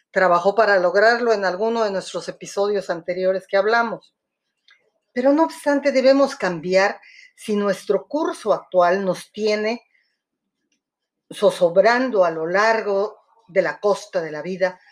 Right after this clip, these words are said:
mucho tiempo después de que abandonamos el muelle. Bacon declaró: "Quien no aplica nuevos remedios debe esperar nuevos males". Y Tomás Clyde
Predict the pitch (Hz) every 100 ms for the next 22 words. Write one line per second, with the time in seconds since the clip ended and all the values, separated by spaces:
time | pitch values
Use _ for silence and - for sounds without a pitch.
0 | _ _ - 214 262 262 196 - 202 196
1 | 180 202 - _ _ _ 180 180 - 226
2 | 226 214 196 160 156 156 160 170 151 165
3 | 147 143 135 135 - _ _ _ _ _
4 | _ _ _ _ _ _ _ 190 254 269
5 | 277 247 208 185 196 208 - _ _ _
6 | _ - 202 196 247 320 - 254 277 220
7 | 190 208 208 185 170 156 180 202 190 262
8 | - _ _ _ 160 185 202 214 - 175
9 | 170 208 - - _ _ _ 160 165 190
10 | 226 220 240 254 247 160 - - _ _
11 | _ _ - 156 156 156 190 190 - 220
12 | 226 214 -